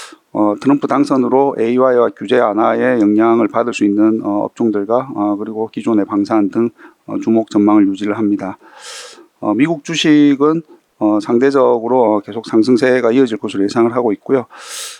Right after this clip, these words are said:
어, 기대 인플레가 높아질 수 부-, 있는 부분이 있는데, 어, 이는, 어, 명목 성장 자체를 이제 높이기 때문에, 어, 주가 지수의 상승세는 좀 지속되고, 어, 성장주와, 성장주와 금융주 중심 비중 확대 전략을 유지하도록 하겠습니다.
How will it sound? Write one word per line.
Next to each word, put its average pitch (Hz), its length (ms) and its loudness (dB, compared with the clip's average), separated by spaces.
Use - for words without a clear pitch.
어, 107 320 2
기대 170 240 2
인플레가 143 680 2
높아질 123 400 -2
수 110 140 -6
부-, 123 400 -6
있는 113 300 0
부분이 131 340 0
있는데, 104 480 2
어, 107 220 0
이는, 139 440 4
어, 113 160 2
명목 151 380 2
성장 131 580 2
자체를 131 360 -2
이제 107 140 -2
높이기 110 380 -4
때문에, 110 440 0
어, 101 320 -2
주가 - 240 -4
지수의 123 320 -4
상승세는 117 840 0
좀 104 160 -4
지속되고, 120 580 -2
어, 107 160 -4
성장주와, 104 680 0
성장주와 113 500 2
금융주 110 480 2
중심 104 260 2
비중 110 260 -2
확대 117 200 -6
전략을 101 380 -4
유지하도록 101 380 -6
하겠습니다. 101 560 -8